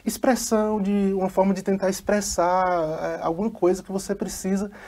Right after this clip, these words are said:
que não é muitas vezes, assim, é, falado por, pela, pela linguagem escrita, mas que o desenho eu acho que ajuda, é, a, a traduzir melhor, né? Então, assim, eu sempre desenhei, sempre trabalhei com,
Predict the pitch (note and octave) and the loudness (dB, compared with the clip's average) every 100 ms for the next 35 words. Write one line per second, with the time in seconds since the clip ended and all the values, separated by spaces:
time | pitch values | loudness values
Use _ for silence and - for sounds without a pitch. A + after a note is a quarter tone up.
0 | - - A#3+ B3 A#3+ A#3 A#3 A3 F#3 A3 | -12 0 2 4 4 4 4 2 2 2
1 | G#3+ G3+ G#3+ G#3 G3 E3+ E3+ E3+ D#3+ - | 0 -2 0 2 4 2 0 -2 0 0
2 | D#3+ D#3+ E3+ E3 - D#3+ D3+ C#3+ C#3 E3 | 2 4 2 0 -4 2 2 2 0 0
3 | D#3 D3+ - E3+ F3 F3 D#3 E3 D#3 D#3+ | 0 0 2 2 4 4 4 2 0 -2
4 | D#3+ F3 - G#3+ A3+ A#3+ G#3+ A3 - A3+ | -2 -6 -4 2 2 2 -2 -4 -2 0
5 | A3+ G#3+ F#3+ G#3+ G#3+ G#3 G3 F#3+ - G#3 | 2 2 2 2 0 2 2 2 0 0
6 | F3+ E3+ F3 D#3 D#3+ - - - - - | 2 0 -2 -4 -6 -18 -20 -20 -20 -10
7 | D#3 D3+ C#3+ C3+ C3 C#3 D3 C#3+ C#3 C3+ | -6 -4 -4 -6 -6 -4 -4 -2 -4 -6
8 | A#2+ B2 - _ - F#3+ C#4 C4+ A3+ E3 | -8 -10 -14 _ -8 -2 2 2 2 2
9 | F3 E3+ C#3 C3 D3 G#3 - - - - | 0 2 2 0 -2 -4 -6 -18 -18 -8
10 | D3+ G3 G3 F#3 B3+ B3 B3+ A3+ G#3 G3+ | 0 2 2 0 0 0 0 2 2 2
11 | A3+ B3+ - - G3+ F#3+ F#3+ F#3+ F#3 G3 | 0 -2 -4 -6 -2 0 2 2 0 0
12 | F3+ E3+ | 2 2